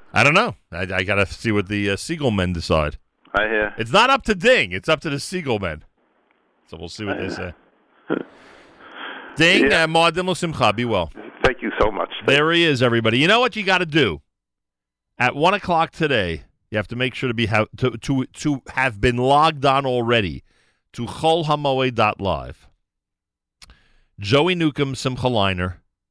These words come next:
Speaker 1: a lot of great acts, including Bello. Just check it out. Go to the website, chol hamoed dot live. Okay, it's a three-hour show, more than three hours. Enjoy it. Let your family feel like they've actually, you know, done something fun this Chol Hamoed.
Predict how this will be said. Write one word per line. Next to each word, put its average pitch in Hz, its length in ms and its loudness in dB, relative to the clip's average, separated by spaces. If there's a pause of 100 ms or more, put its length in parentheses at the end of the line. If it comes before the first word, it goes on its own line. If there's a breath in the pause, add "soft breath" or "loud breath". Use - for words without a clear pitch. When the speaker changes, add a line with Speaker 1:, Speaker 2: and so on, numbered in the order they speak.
(100)
Speaker 1:
a 87 100 -4
lot 123 400 4
of 107 100 -6
great 98 260 -2
acts, 87 320 -6
including 98 460 -6
Bello. 80 400 -4 (460)
Just 185 180 -6
check - 240 -4
it 180 80 -2
out. 156 240 -4 (340)
Go 123 140 2
to 147 80 -6
the 151 60 -4
website, 143 440 -6
chol 123 300 -2
hamoed 120 320 -4
dot 107 220 -4
live. 90 380 -6
Okay, 82 200 -10
it's 104 120 -8
a 95 60 -8
three-hour 117 460 -4
show, 107 400 -6
more 117 200 0
than 110 120 -2
three 73 260 -8
hours. 67 320 -16 (840)
Enjoy 98 420 0
it. - 140 -8 (240)
Let 113 180 -10
your 117 60 -6
family 117 540 -2 (840)
feel 120 220 -2
like 101 180 0
they've 95 220 -2
actually, 101 460 -4
you 90 180 -6
know, 85 220 -4 (260)
done 110 180 -2
something 101 220 -6
fun 123 340 -2
this 80 180 -8
Chol 69 220 -2
Hamoed. 62 280 -14